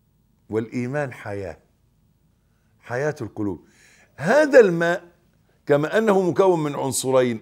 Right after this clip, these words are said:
أكسجين وهيدروجين، فكذلك الإيمان من عنصرين، قول وعمل. لكن القول والعمل يحتاجان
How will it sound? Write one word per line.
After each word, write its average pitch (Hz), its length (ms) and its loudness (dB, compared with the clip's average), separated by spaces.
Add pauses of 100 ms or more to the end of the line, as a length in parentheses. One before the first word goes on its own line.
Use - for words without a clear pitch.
(100)
أكسجين 139 460 -6
وهيدروجين، 123 680 -4 (680)
فكذلك 180 640 4
الإيمان 214 420 -2
من 180 160 0
عنصرين، 151 540 0 (120)
قول 190 300 6
وعمل. 127 380 -2 (2000)
لكن 165 320 4
القول 277 520 6
والعمل 247 480 6
يحتاجان 208 840 2